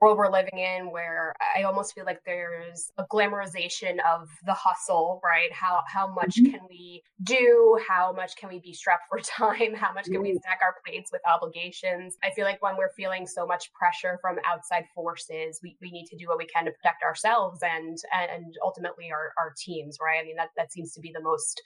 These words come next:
Speaker 1: paramount thing right now.
Speaker 2: Yep. And with practice, all three of these things become second nature because remember, we're living into the best part of ourselves. So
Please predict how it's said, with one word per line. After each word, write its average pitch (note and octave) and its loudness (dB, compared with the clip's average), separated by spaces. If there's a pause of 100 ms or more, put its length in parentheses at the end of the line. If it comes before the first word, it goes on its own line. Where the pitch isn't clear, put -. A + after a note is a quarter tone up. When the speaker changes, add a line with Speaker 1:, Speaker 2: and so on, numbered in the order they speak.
Speaker 1:
paramount F#3+ 4 (120)
thing D3+ -6 (220)
right D#3 -4
now. C#3 -10 (120)
Speaker 2:
Yep. A3 6 (100)
And A3 2
with G#3+ -2
practice, G#3+ 2
all G#3+ 4
three A3+ -4
of G#3+ -6
these G#3+ -4
things G3+ -6
become G3 -4
second - -4
nature F3+ -6 (100)
because F#3+ -6
remember, F#3 -2
we're F3 -6
living F3 -8
into E3+ -10
the E3+ -10
best E3 -2
part E3+ -8
of D#3+ -8
ourselves. E3 -2
So F3 4